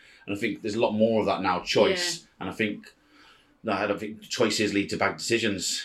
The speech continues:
Speaker 1: but if the choices, if the decision's made for you,
Speaker 2: Mm-hmm.
Speaker 1: it can, you know, it's not as bad.
Speaker 2: So do you agree with that style of parenting
Speaker 1: Yeah,
Speaker 2: then?
Speaker 1: that is my style
Speaker 2: Yeah.
Speaker 1: of parenting, so I have to agree with it. Like,
Speaker 2: Yeah.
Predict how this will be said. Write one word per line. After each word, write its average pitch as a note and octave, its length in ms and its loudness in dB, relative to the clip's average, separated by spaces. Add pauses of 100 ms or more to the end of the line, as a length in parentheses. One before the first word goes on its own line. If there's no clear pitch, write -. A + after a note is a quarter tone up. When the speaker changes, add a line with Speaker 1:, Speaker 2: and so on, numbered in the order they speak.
Speaker 1:
but F#2 120 0
if - 40 -6
the G#2 80 2
choices, G2+ 420 0 (100)
if G2+ 120 0
the G2+ 100 -6
decision's G#2 320 0
made G2 200 2
for A2 320 4
you, F#2 240 2 (260)
Speaker 2:
Mm-hmm. G2+ 320 -8
Speaker 1:
it G2 140 -12
can, F#2+ 240 -6 (160)
you F2 80 -6
know, E2 160 -8
it's - 140 -14
not F2 140 -4
as E2 40 -6
bad. G2 240 -4 (380)
Speaker 2:
So - 100 -10
do G#3+ 140 -4
you G3+ 300 -2 (280)
agree G3 380 0
with F#3+ 140 0
that - 200 -10
style F#3 320 -8
of F3 80 -10
parenting E3+ 340 -8
Speaker 1:
Yeah, A2 200 8
Speaker 2:
then? - 100 -4
Speaker 1:
that G#2+ 160 4
is G#2+ 100 0
my F#2+ 140 0
style F#2 300 4
Speaker 2:
Yeah. F2+ 60 2
Speaker 1:
of - 40 -2
parenting, G#2+ 400 4
so F2+ 140 -2
I D#2+ 60 -2
have A2 120 -4
to F#2 140 0
agree F2+ 220 -2
with E2+ 100 -6
it. F#2+ 100 -2 (220)
Like, F2+ 240 -4
Speaker 2:
Yeah. - 140 -12